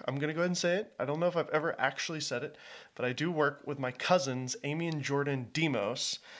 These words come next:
They are wedding photography educators. We'll pull their website up right now. If you're watching the video, you can see their lovely site. Now,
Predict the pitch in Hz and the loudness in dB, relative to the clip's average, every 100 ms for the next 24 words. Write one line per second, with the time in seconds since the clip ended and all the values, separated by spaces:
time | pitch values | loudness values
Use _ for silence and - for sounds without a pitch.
0 | - - 143 156 143 147 143 139 143 156 | -14 0 4 4 6 4 4 2 0 -2
1 | 147 - 147 139 135 - 135 131 - 139 | -4 0 2 2 0 -2 0 0 0 -2
2 | 233 - 123 120 156 214 - - - - | -2 -4 -2 -2 -4 -2 -4 -6 -14 -20
3 | - 131 131 123 - 139 123 120 120 117 | -10 -2 0 0 -2 0 2 2 0 -2
4 | - _ - _ _ _ - 113 110 107 | -16 _ -20 _ _ _ -4 -2 0 -2
5 | 104 - 107 104 104 - - - - - | -4 -2 -2 0 -2 -4 -16 -18 -20 -8
6 | - 101 113 113 113 117 - - - - | -6 -4 -2 -2 -2 -4 -18 -20 -20 -8
7 | 127 120 120 131 120 143 143 131 123 117 | -2 0 0 -2 0 2 4 6 4 0
8 | 123 110 - 123 120 117 117 120 117 117 | -2 -2 0 0 0 -2 -4 -2 0 0
9 | 120 - 151 175 131 123 - 127 123 170 | -2 0 2 2 0 -4 -2 2 2 0
10 | - - - - - - 185 196 202 196 | -6 -8 -14 -20 -20 -2 6 8 8 6